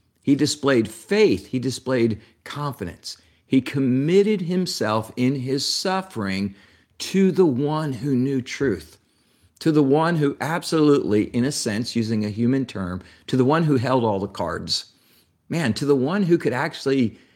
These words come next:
do the right thing about it. He committed himself to him that judges righteously. I think one of our greatest challenges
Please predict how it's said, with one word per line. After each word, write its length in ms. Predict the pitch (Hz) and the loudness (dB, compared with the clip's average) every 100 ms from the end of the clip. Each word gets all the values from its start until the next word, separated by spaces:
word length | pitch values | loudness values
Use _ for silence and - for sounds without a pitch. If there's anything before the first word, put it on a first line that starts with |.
| _ - | _ -8
do 200 | 92 170 | 2 4
the 120 | 147 | 4
right 320 | 113 127 147 | 4 4 2
thing 460 | - 139 135 123 - 104 | -2 -2 0 0 -2 -8
about 420 | 92 101 107 92 | -6 -4 -4 -6
it. 120 | - _ _ _ _ _ | -12 _ _ _ _ _
He 120 | 151 | 0
committed 560 | - 139 131 139 185 185 | 2 0 4 6 6 4
himself 840 | 202 196 - 95 92 101 - - _ _ _ - | 0 -2 -2 -4 -4 -6 -12 -20 _ _ _ -2
to 140 | 131 | 0
him 680 | 113 143 139 151 185 196 - _ | 0 -2 0 2 2 0 -6 _
that 520 | 107 104 151 - - | -2 0 0 -4 -10
judges 680 | - 98 90 101 135 131 - - | -4 -2 -2 -2 -2 -4 -12 -4
righteously. 720 | 143 202 214 - - 110 - _ _ _ _ _ _ _ _ | 0 0 -2 -6 -8 -12 -20 _ _ _ _ _ _ _ _
I 120 | 131 170 | -2 2
think 180 | 208 | 4
one 160 | 135 170 | 4 2
of 120 | 143 | 4
our 120 | 135 | 2
greatest 460 | 117 127 151 165 - | 4 4 4 2 -4
challenges 1120 | - 143 147 180 156 120 101 92 92 92 - | -6 -2 2 2 2 0 0 0 0 -4 -6